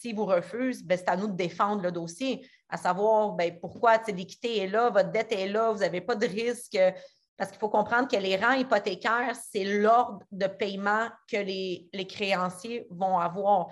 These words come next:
Donc, s'il est en premier rang, même si on a un deuxième rang, il va être payé en premier rang, à part le bémol des hypothèques légales et autres.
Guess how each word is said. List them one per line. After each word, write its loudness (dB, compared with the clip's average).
Donc, -10
s'il -2
est 2
en 2
premier 0
rang, 2
même -6
si -12
on -4
a -2
un 0
deuxième -2
rang, 0
il -2
va -4
être -10
payé -4
en 0
premier -6
rang, 0
à -2
part 6
le 2
bémol 0
des -6
hypothèques -4
légales 0
et -8
autres. -12